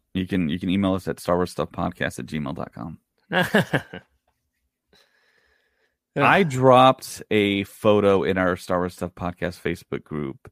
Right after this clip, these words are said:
Speaker 1: and a lot of people had a lot of opinions, and I don't think they quite read the caption here, and it's, it's pretty clear. I'm gonna put up the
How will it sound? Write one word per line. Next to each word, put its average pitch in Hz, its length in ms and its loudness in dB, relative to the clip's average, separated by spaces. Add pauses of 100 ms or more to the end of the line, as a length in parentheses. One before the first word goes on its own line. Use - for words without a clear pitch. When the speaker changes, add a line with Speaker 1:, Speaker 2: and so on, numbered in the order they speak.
Speaker 1:
and 87 400 -6
a 80 80 -6
lot 117 160 4
of 135 60 0
people 127 240 0
had 107 140 2
a 98 40 -2
lot 101 240 2
of 117 80 -4
opinions, 101 720 -6 (640)
and 92 640 -2 (640)
I - 60 4
don't 185 140 4
think 214 160 0
they 170 100 2
quite - 480 0
read 98 840 4
the 90 120 -8
caption 92 480 0
here, 90 200 -4
and 87 120 -2
it's, 80 160 -8
it's - 180 -10
pretty 175 300 0
clear. 113 540 4 (800)
I'm 101 60 -6
gonna 101 120 -2
put 104 160 -4
up 101 140 -2
the 90 240 2